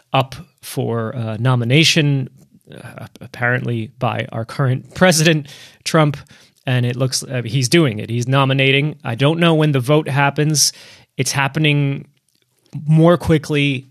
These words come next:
uh, certainly than the Democrats wanted. And, uh, that relates also back to the, the,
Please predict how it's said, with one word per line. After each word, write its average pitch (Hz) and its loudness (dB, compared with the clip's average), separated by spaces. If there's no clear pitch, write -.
uh, 123 -2
certainly 143 0
than 127 0
the 123 -4
Democrats 135 -2
wanted. 135 0
And, 131 0
uh, 123 -2
that 135 0
relates 127 0
also 131 -4
back 117 -2
to 127 -4
the, 117 -4
the, 113 -6